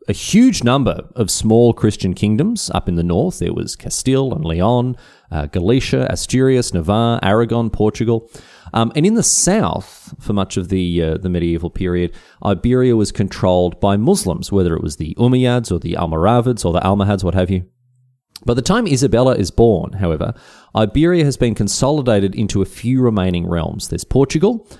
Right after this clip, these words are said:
Aragon, Navarre, and Castile, all ruled by Christians. And there's the Emirate of Granada, which is the last remaining Muslim realm on the peninsula. Now, Castile was the largest of all of these realms by quite a margin. Uh, it, it, it,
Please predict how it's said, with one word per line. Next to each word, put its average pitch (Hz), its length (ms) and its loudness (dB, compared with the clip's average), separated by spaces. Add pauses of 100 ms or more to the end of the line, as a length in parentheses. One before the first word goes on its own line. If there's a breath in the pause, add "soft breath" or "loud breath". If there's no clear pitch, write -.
(160 loud breath)
Aragon, 113 640 2
Navarre, 95 560 0
and 98 120 -2
Castile, 107 720 -2
all 90 220 0
ruled 85 200 -2
by 78 140 -4
Christians. 156 600 -2 (360 loud breath)
And 110 140 -2
there's 110 140 0
the 117 180 -2
Emirate 185 380 0
of 113 120 -4
Granada, 98 720 0
which 104 180 -2
is 98 100 -2
the 104 240 -2
last 110 640 0
remaining 101 460 0
Muslim 90 440 0
realm 87 300 -2
on 95 160 0
the 87 80 -2
peninsula. 82 640 -8 (460 loud breath)
Now, 135 160 2
Castile 240 440 2
was 226 120 -2
the 139 100 2
largest 104 640 2
of 107 120 0
all 120 260 4
of 113 140 2
these 95 320 0
realms 92 320 0
by 113 140 2
quite 123 340 2
a 135 60 2
margin. 110 720 0
Uh, 87 380 0
it, 98 160 -2
it, 107 340 -4
it, 98 100 -8